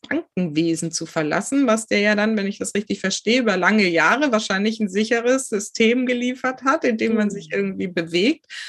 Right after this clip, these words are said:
Speaker 1: Und das ist ja schon mal so ein erster Schritt aus dieser Komfort- und Sicherheitszone raus. Was war da so der Grund und wie ist es dir gelungen, diesen Schritt auch wirklich zu gehen?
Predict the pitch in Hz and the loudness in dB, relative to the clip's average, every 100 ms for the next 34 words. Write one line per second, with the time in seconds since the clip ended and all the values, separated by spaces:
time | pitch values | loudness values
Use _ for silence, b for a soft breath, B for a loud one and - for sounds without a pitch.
0 | B B - 202 226 226 247 226 214 196 | B B -2 2 4 4 6 4 4 0
1 | - 214 254 269 - 202 190 180 - - | 2 2 4 2 2 2 4 2 -2 0
2 | 214 226 202 196 - 180 190 180 202 190 | 0 0 -2 -4 -4 -2 -2 0 -2 -2
3 | - 208 214 202 190 202 185 175 - - | -2 2 2 2 -2 -4 -2 -4 -4 -10
4 | - 190 175 175 - 156 - 180 - 190 | -4 -2 0 -2 0 -2 0 -2 0 2
5 | 214 233 208 196 190 - - 202 247 320 | 4 4 4 0 -2 -6 -4 4 4 6
6 | 269 226 226 233 220 - 208 202 190 185 | 4 2 -2 -4 -8 -2 0 2 4 4
7 | 190 277 269 190 180 - 185 - 214 - | 4 6 6 2 -2 -8 -6 -4 -4 -4
8 | 190 - 202 - 196 - 190 190 170 156 | -6 -2 -2 -2 -8 -6 -8 -2 0 0
9 | 160 | -2